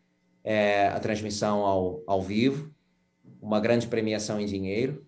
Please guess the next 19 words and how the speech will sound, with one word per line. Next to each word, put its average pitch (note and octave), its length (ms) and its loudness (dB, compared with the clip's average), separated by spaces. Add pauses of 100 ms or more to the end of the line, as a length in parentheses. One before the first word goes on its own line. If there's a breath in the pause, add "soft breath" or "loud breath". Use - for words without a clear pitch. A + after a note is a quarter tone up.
A F2 40 -14
gente F#2 220 -8
vai G2 160 2
distribuir F#2+ 380 -2
sessenta A2 500 0
mil G#2 280 2
euros G2 360 2
em F#2+ 140 -4
dinheiro F#2 420 -2
em F2+ 180 -4
Itália, G2+ 460 0
não G2+ 100 -6
é? G2+ 40 -2
O A2 80 -2
primeiro A#2+ 400 2
lugar A2+ 600 2
feminino G#2+ 460 0
e - 20 -2
masculino G#2 760 -2